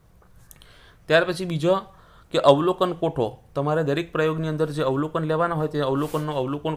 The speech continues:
કે કોઠો ડ્રો કરવાનો આવશે. અને તે અવલોકન કોઠો તમારે પરીક્ષકને બતાવવાનો છે અને તેના કેટલા માર્ક્સ છે? સાત માર્ક્સ છે. રીડિંગ નહીં, ખાલી અવલોકન કોઠો દોરીને બતાવવાનો છે.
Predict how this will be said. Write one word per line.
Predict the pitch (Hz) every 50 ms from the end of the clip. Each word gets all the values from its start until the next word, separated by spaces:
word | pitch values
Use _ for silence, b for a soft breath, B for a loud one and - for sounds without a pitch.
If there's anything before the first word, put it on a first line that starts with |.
| 156
કે | 151 151 147 143 - - -
કોઠો | 151 139 156 165
ડ્રો | 156 135 147 147
કરવાનો | 147 156 151 156 156 156 156
આવશે. | 156 156 143 - 175 185 196 - B B B B B B B B -
અને | 127 131 139
તે | 135 135 - 175 185 - - 151
અવલોકન | 156 156 160 160 - 165 160 160 156
કોઠો | - 151 151 160 151
તમારે | 156 147 147 147 147 -
પરીક્ષકને | 135 139 143 - - 156 139 - 147 139 131
બતાવવાનો | 127 131 160 165 165 165 160 156 143 127
છે | 131 151 156 - - -
અને | 131 135 135 135
તેના | 131 131 135 143 143
કેટલા | 147 151 160 156 151
માર્ક્સ | 151 147 147 - -
છે? | - 151 151
સાત | 143 147 - 147 143 139 135 - 120
માર્ક્સ | 110 107 - - -
છે. | 117 113 - B B B B B B 120
રીડિંગ | 135 160 160 190 196 190 185 170
નહીં, | 131 107 101 - b b b b - -
ખાલી | 139 139 151 170 185 196 - 143
અવલોકન | 139 143 151 160 165 - 170 165 160 -
કોઠો | 151 143 156 160 151
દોરીને | 143 135 135 139 139
બતાવવાનો | 127 120 - 113 113 110 107 101 101 104 -
છે. | -